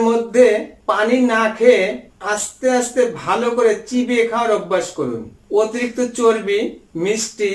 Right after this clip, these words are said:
ফাস্ট ফুড, চা, কফি খাওয়া বন্ধ করুন। যারা সিটিং জব করেন অথবা পরিশ্রমহীন আরাম আয়েশি জীবনযাপন করেন, আপনারা প্রতি সপ্তাহে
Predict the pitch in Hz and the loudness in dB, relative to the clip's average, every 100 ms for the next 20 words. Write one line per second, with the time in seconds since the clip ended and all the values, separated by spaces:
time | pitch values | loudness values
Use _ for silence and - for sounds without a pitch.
0 | - - - - 196 208 - - 220 208 | -4 -10 -16 -4 -2 -2 -4 0 2 2
1 | - - - 202 196 202 196 - 214 208 | -2 -16 -4 0 0 -2 -4 0 0 0
2 | 233 208 240 - - - 196 190 185 190 | -2 -4 -4 -10 -20 -10 -2 0 0 0
3 | 185 175 156 127 110 - - 147 135 170 | 0 -2 -2 -4 -6 -12 -18 -12 0 2
4 | 202 214 185 - - _ _ - - 208 | 4 2 0 -4 -12 _ _ -12 -8 -4
5 | 254 254 233 240 233 - 214 208 226 302 | 2 2 2 0 -2 2 2 2 -2 -8
6 | - - 175 208 240 254 175 151 - - | -14 -8 -4 -2 0 2 0 -2 -8 -12
7 | 226 226 240 233 - 262 262 233 208 233 | 2 2 2 -2 -2 0 2 2 2 0
8 | - - _ _ _ - 196 214 214 - | -6 -12 _ _ _ -4 2 2 2 -2
9 | 208 233 240 262 220 220 214 208 208 208 | 2 2 2 -2 -2 0 0 2 0 0
10 | 208 190 180 170 208 - - - - 175 | -4 -2 2 2 0 -6 -14 -20 -6 -4
11 | 196 220 220 247 208 220 247 - _ 226 | 0 0 2 2 0 0 -6 -16 _ 2
12 | 226 226 254 247 - 226 226 - 233 240 | 4 2 -2 -2 -2 -2 -2 -4 0 6